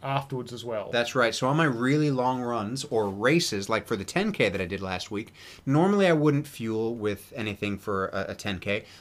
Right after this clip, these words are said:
Speaker 2: but because I knew I wanted to perform at optimal levels and keep my speed, my energy going, I had a half a snack bar before the race, about twenty or thirty minutes before. And after the race,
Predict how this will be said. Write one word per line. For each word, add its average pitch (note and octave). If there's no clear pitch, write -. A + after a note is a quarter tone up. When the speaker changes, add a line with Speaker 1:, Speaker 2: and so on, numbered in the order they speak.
Speaker 2:
but A2+
because C#3
I C#3
knew B2
I -
wanted A2
to -
perform G2+
at G2+
optimal G2
levels C3
and F#2
keep C3+
my G2+
speed, A2
my F#2
energy G2+
going, D3
I A2+
had G#2
a G2
half A#2
a -
snack G#2
bar F#2+
before G#2+
the G#2+
race, F#2+
about -
twenty G#2+
or G2
thirty G2+
minutes G2
before. G2+
And C#3
after D3
the C3+
race, D#3